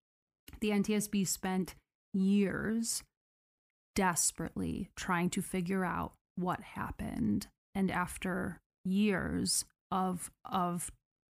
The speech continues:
searching, investigating, going through tiny burned pieces of metal, trying anything they could to figure out what happened,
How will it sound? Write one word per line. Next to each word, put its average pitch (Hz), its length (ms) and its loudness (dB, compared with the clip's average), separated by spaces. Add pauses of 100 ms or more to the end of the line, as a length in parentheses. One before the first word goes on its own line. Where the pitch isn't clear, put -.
searching, 190 1080 2 (560)
investigating, 180 1160 0 (380)
going 185 300 2
through 185 720 0
tiny 185 800 2
burned 180 680 0
pieces 180 380 -4
of 175 100 -2
metal, 180 520 0 (580)
trying 185 260 2
anything 190 360 4
they 180 120 2
could 180 420 -2
to 190 80 0
figure 180 300 0
out 160 160 2
what 165 240 0
happened, 208 720 2